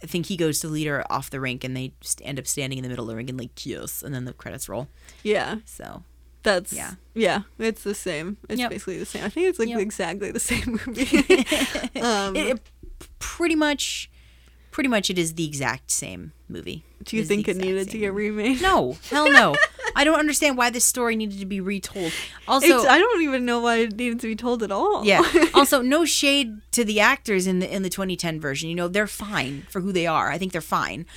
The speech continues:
Speaker 1: But nobody, you know, quote unquote, famous is in the twenty ten remake.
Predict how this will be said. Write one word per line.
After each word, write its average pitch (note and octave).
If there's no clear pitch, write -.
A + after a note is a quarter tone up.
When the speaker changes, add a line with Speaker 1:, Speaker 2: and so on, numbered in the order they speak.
Speaker 1:
But B3+
nobody, B3
you A3
know, G3
quote A3+
unquote, G#3
famous G3+
is G3
in A#3
the G#3+
twenty G3
ten F#3
remake. E3+